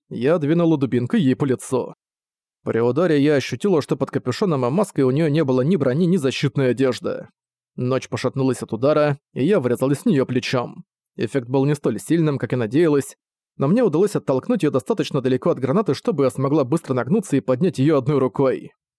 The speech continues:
Я рванулась прочь от нее, и она нанесла удар сзади. Сила ее была такова, что было ясно, она нанесла его не в облике человека.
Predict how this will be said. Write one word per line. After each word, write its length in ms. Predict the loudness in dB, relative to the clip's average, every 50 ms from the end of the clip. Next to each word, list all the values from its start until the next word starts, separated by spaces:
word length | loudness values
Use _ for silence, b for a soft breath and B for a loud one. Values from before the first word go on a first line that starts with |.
| _ _ _ _ _ _ _ -10
Я 280 | -6 -4 -2 0 0 0
рванулась 460 | 0 0 0 0 2 0 0 0 -2
прочь 240 | -4 -4 -2 -2 -4
от 100 | -2 -2
нее, 380 | 0 2 2 4 2 2 0 -4 _ _ _
и 80 | -4 -2
она 160 | 0 0 2
нанесла 380 | 0 0 0 0 0 2 2 2
удар 240 | 2 2 0 0 -2
сзади. 520 | -2 -2 0 0 0 0 -2 -6 -8 -12 -18 _ _ _ _ _ _ _
Сила 280 | -16 -8 -4 0 2 2
ее 180 | 2 2 0
была 180 | 0 0 0 0
такова, 420 | -2 -4 -4 -4 -2 0 0 -2
что 180 | -2 -2 -2 -2
было 180 | 0 0 0 2
ясно, 540 | 2 2 0 0 0 0 0 0 0 -2 -6 _ _ _ _ _ _ -6
она 220 | -4 -2 0 0
нанесла 420 | 2 2 2 0 0 2 2 2
его 220 | 2 2 2 2 2
не 120 | 2 2
в 80 | 2 2
облике 300 | 0 0 0 -2 -4 -4
человека. 800 | -4 0 2 2 2 2 2 0 -2 -2 -4 -4 -4 -6 -12